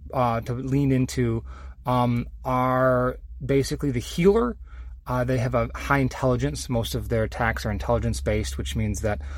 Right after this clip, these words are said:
some of the, uh, knowledge-based skills lend it to being, uh, good as a, uh, knowledge keeper, librarian type of a role.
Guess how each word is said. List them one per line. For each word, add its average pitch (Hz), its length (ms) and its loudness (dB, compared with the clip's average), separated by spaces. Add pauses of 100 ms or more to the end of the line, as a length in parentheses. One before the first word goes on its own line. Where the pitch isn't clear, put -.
(180)
some 143 240 2
of 120 160 0
the, 123 360 2 (400)
uh, 131 140 -2
knowledge-based 131 1000 2
skills 151 800 0
lend 135 640 0
it - 240 -4
to - 280 -6
being, 117 420 0
uh, 113 200 -2
good 117 260 2
as 113 400 0
a, 107 560 -2
uh, 101 180 -2
knowledge 107 480 -2
keeper, 113 380 -2
librarian 104 720 0
type - 280 -6
of 95 80 -4
a 95 60 -4
role. 123 340 4